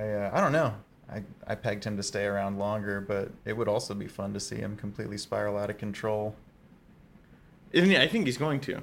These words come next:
Speaker 1: Yeah. The, this season on implies that things are gonna get very weird.
Speaker 2: Things are gonna get crazy. Hannah B goes a little nuts, punches the camera a little bit.
Speaker 1: Mm-hmm.
Speaker 2: She has a Colton moment.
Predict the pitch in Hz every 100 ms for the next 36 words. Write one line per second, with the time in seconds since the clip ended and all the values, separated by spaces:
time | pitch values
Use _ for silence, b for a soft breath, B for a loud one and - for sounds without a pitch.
0 | - 95 92 113 - B B - 113 107
1 | 120 127 - 127 107 104 101 92 90 87
2 | 95 95 98 104 - 101 101 101 98 98
3 | 98 95 98 98 95 101 98 101 - -
4 | - - - 165 165 170 156 139 156 147
5 | 151 123 123 139 135 127 127 135 135 135
6 | 131 127 131 139 - - - - 123 127
7 | 127 127 123 123 131 135 135 139 151 170
8 | - 113 110 110 110 - - - - -
9 | - - 123 120 120 113 110 131 131 139